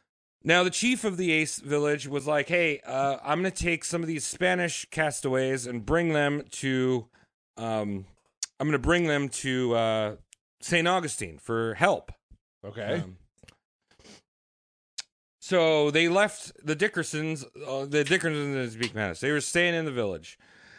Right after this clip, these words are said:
Speaker 1: Now, after this hurricane, it got pretty dire in the village. Dickersons remained in the starving village and,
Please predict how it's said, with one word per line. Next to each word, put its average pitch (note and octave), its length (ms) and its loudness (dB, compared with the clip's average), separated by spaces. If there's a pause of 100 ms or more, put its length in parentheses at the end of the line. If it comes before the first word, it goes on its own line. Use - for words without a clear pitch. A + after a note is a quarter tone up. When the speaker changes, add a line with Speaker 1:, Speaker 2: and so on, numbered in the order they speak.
(120)
Speaker 1:
Now, D3+ 200 2
after F#3+ 300 2
this D#3+ 180 -2
hurricane, D#3+ 640 -2 (560)
it C#3 120 -2
got D#3 280 2
pretty C#3 220 -2
dire A2 600 0 (200)
in A2+ 240 -4
the G#2 120 -4
village. F2 600 -6 (120)
Dickersons E3+ 580 -2
remained D#3+ 400 0
in D#3 120 -4
the C#3 80 -2
starving C#3+ 480 0
village C3 500 0 (340)
and, C3+ 380 0